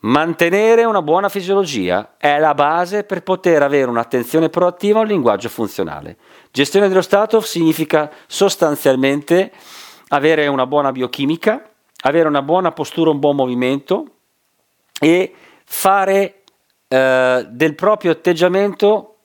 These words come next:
quell'atteggiamento mentale che è rivolto alla soluzione piuttosto che alla problematica e rendersi consapevoli di quelle che sono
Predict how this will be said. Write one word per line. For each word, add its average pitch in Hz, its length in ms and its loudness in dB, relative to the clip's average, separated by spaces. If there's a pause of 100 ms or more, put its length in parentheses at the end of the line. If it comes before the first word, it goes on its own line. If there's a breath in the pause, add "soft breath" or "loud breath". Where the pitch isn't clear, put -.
quell'atteggiamento 165 1000 0
mentale 170 680 0
che 156 160 0
è - 20 2
rivolto 151 640 0
alla 160 340 0
soluzione 151 640 -2
piuttosto 139 440 -4
che - 140 0
alla 117 140 2
problematica 104 760 -6 (340 loud breath)
e 196 360 0 (260 loud breath)
rendersi 151 720 0
consapevoli 147 880 0 (220 loud breath)
di 156 120 -6
quelle 180 260 0
che 170 120 -2
sono 107 500 -2